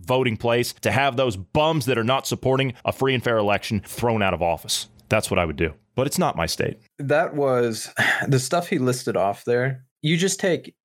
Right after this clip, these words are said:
Speaker 2: any one of those things, any one of them, and that is enough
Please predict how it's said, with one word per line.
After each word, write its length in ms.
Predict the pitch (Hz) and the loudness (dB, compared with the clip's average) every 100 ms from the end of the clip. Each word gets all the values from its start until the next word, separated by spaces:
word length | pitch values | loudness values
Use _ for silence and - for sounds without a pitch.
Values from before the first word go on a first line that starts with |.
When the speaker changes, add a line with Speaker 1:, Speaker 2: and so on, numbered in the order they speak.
| - | -2
Speaker 2:
any 280 | 196 220 185 | 0 2 0
one 340 | 113 131 156 | -2 0 0
of 140 | 123 | 0
those 260 | 110 107 - | 0 0 0
things, 560 | 110 87 64 - - - _ 170 | -2 -2 -2 -4 -4 -8 _ -2
any 180 | 190 | 2
one 260 | 175 147 170 | 2 0 0
of 120 | 104 | -2
them, 300 | - 110 127 _ - | -4 -6 -10 _ 0
and 520 | 127 123 120 117 104 _ - | 2 4 2 0 -6 _ -4
that 220 | 113 139 | 2 2
is 120 | 147 | 2
enough 520 | 160 147 110 95 - | 0 2 2 2 -2